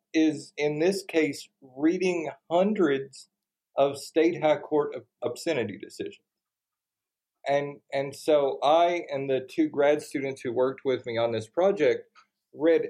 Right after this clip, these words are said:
every state high court obscenity decision issued since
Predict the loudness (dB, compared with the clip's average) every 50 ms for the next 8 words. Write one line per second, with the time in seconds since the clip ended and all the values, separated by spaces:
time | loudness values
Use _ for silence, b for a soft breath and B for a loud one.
0 | -8 -4 0 2 2 2 2 0 0 0 0 -2 -4 -12 -4 _ 2 2 2 2
1 | 0 0 0 0 0 0 -2 0 2 2 2 2 0 -2 -4 -4 -4 -2 0 2
2 | 2 2 2 0 -2 -2 -2 -2 0 2 2 2 2 2 0 -2 -2 -2 -6 _
3 | -2 -2 -2 -2 -2 -4 -2 -2 -2 -4 -6 -12 _ _ _ _ _ _ -16 -12
4 | 0 2 4 4 4 0 -6 -14 -16 -18